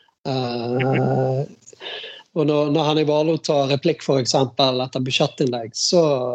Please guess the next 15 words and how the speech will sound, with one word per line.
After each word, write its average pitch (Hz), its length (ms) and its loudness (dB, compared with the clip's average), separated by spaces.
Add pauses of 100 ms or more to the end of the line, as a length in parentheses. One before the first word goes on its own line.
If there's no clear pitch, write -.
så 151 160 -6
kjenner 165 320 4
jeg 120 80 0
det 147 80 0
litt 170 160 0
i 175 60 4
magen. 165 340 2 (140)
Og 160 100 -6
så 196 80 -2
synes 208 220 -2
jeg 175 100 4
det 170 80 4
er 156 80 0
gøy 160 300 2
også. - 420 -20